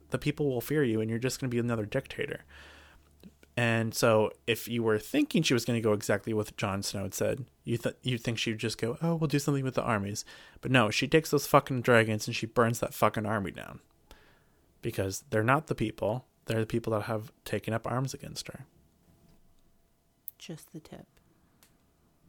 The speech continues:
Speaker 1: Jon Snow. <laughs> Oh, Jon. Um, God, he's so fucking cute.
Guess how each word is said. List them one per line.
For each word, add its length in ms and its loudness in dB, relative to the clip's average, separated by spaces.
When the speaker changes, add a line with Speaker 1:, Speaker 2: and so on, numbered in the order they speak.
Speaker 1:
Jon 300 -2
Snow. 400 -2
<laughs> 560 -2
Oh, 200 0
Jon. 340 -2
Um, 380 -2
God, 220 -8
he's 140 -10
so 120 -12
fucking 400 -18
cute. 180 -14